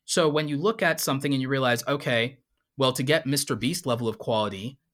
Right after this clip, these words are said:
that takes a hundred people. I don't have that. I can't afford that." Well, Mister Beast didn't start with one hundred people. So when he started to improve, what did he have? Two friends,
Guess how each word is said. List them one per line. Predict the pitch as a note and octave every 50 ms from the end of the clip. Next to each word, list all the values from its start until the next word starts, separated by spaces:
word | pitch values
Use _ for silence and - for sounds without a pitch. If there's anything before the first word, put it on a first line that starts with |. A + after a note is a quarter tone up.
| _ -
that | B2 B2+ C3+ -
takes | - D3 C3 - -
a | - A2+
hundred | - - - E3+ D#3+ D#3 C3+ B2+ B2+ A2 F#2+ -
people. | - A2+ F#2+ - - - - - _ _ _ _ _ _ _ _ _ -
I | - C3 C#3
don't | C#3+ C#3 C3
have | - - C#3+ C3+ C#3 C3+
that. | C#3 C3+ C3 -
I | A#2 A#2+
can't | A#2 - C3 A#2+ -
afford | B2 - - D#3 D3 D3+ D3
that." | - - - - _ - _ _ _ _ _ _ _ -
Well, | A#2+
Mister | C#3+ D3+ - - E3+
Beast | E3+ D#3+ -
didn't | - D3 C3
start | - - - E3 D#3+ -
with | A#2 A2 - B2
one | A2 G2+
hundred | A2 A#2 G#2+ A2 G#2 -
people. | - G#2 - - - - - _ _ _ _ _ _ _
So | - - - D3 B2
when | B2+ C#3 C#3
he | C3+ - C#3
started | - - C#3 C3 B2 A2+
to | C3 A2+
improve, | G#2+ G#2+ - - G3 F3 C#3+ B2 A2+ A2+
what | A2+ B2 B2
did | A#2 A2+
he | A2
have? | G2+ - D3+ A2+ - - - _ _ _ _ _ _ _ _ _ _ _ _ _ _ _ _ _ _ _ -
Two | - - F#3 E3+
friends, | - - - G2+ D#2 - - - - - - -